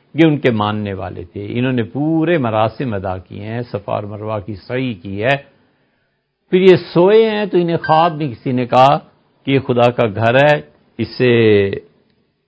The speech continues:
تم لباس غلاف پہناؤ، تو انہوں نے چٹائیاں لپٹوا دیں اس کے گرد۔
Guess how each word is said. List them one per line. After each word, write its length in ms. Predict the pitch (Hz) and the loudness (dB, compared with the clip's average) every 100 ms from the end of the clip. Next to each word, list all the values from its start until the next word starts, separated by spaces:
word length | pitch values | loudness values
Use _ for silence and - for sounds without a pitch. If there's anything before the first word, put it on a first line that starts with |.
| - | -4
تم 200 | 143 135 | 0 2
لباس 760 | 107 92 107 117 120 - - 101 | 2 4 4 6 4 0 -16 2
غلاف 500 | 113 120 117 113 - | 6 8 6 4 0
پہناؤ، 360 | 90 87 85 - _ _ _ _ _ _ _ _ _ _ - | -6 -6 -10 -14 _ _ _ _ _ _ _ _ _ _ -4
تو 80 | 151 | 0
انہوں 320 | 156 165 185 | 2 2 2
نے 300 | 139 147 202 - _ _ _ _ _ _ - | 2 0 -2 -6 _ _ _ _ _ _ 0
چٹائیاں 680 | 151 120 147 165 185 196 | 2 6 6 6 2 0
لپٹوا 600 | 165 120 117 95 101 98 90 | 0 -2 -4 -4 0 0 -2
دیں 140 | 101 | -8
اس 160 | 95 - | -12 -12
کے 140 | 92 87 | -12 -12
گرد۔ 240 | 95 95 | -14 -18